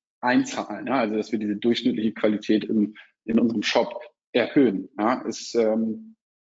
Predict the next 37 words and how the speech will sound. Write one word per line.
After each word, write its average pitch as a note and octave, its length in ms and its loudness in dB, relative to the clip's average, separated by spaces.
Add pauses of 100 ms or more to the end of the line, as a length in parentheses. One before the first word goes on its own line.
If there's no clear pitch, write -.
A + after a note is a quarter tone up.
(400)
ist - 180 -10
ganz A2+ 280 -2
wichtig. - 500 -2
Ähm, G2+ 240 -4
heute C#3+ 240 4 (520)
heute C#3 240 4
möchte C3+ 260 6
ich B2+ 120 2
eben C3 280 6
kein C#3+ 440 2
„Es C3+ 120 -8
kommt C#3 280 0
drauf A#2+ 240 0
an“ E3 200 0
liefern, D#3 420 -2
sondern A#2+ 400 -2
so A#2+ 100 -10
konkret A#2+ 500 -6
wie A2+ 60 -10
möglich A2 520 -10 (420)
in C3 200 6
die, B2 240 6 (440)
äh, A#2 140 2
jeweiligen G#2 680 4
Felder G2 340 -2
eingehen. - 300 -14 (100)
Ein D3+ 320 2 (120)
großes G3 360 2
Thema D#3+ 300 2
ist C#3 120 -2
das - 120 -20
Thema A2 280 -2
Crawler C#3 440 4
und A2+ 180 -8
Indexinventar C#3 960 -4
managen, A#2 600 -6
also A2+ 320 0